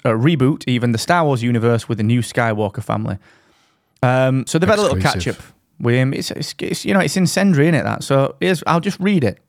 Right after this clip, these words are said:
Speaker 1: I'll read it. It's a quote, all right? I'm just gonna read it. I'll make of it what you will. "If someone asked me,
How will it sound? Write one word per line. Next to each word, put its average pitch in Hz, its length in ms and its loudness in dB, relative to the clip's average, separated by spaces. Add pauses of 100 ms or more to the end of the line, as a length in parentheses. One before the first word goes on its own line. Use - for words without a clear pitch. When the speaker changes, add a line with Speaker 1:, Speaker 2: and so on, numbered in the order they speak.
(380)
Speaker 1:
I'll 147 120 2
read 156 160 4
it. 110 60 0
It's 92 100 -6
a - 40 -20
quote, 117 260 0
all 98 80 -2
right? 110 80 -2
I'm 139 100 -4
just 135 140 -6
gonna 143 160 0
read 117 240 0
it. 151 140 0 (120)
I'll - 180 -10
make - 260 -6
of 120 60 -6
it 117 60 -2
what - 120 0
you 127 80 0
will. 90 160 -2 (1500)
"If 233 160 2
someone 202 360 2
asked 110 220 -2
me, 147 180 0